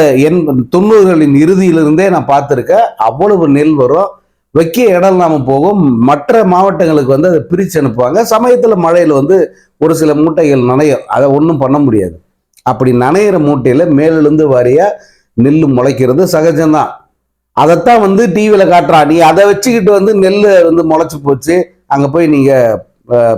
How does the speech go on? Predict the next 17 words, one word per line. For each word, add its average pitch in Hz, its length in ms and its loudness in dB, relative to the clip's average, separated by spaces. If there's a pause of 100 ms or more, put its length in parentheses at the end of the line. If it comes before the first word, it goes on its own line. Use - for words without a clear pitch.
(120)
கொள்முதல் 156 500 0
செய்யல 127 260 0
அப்படின்னு 113 280 -4
கூவிக்கிட்டு 110 380 -2
இருக்கியா? 92 320 -4 (1120)
ஒரு 131 160 0
லாரியில 170 560 2 (540)
ஆயிரம் 202 400 4
மூட்டை, 185 340 0 (520)
உனக்கு 147 200 -2
தெரியுமா 214 320 2
ஒரு 185 120 2
லாரியில 190 360 2
எத்தனை 196 200 -2
மூட்டை 175 240 0
அடுக்குவாங்கன்ட்டு 156 600 0 (220)
நெல்லு? 151 380 0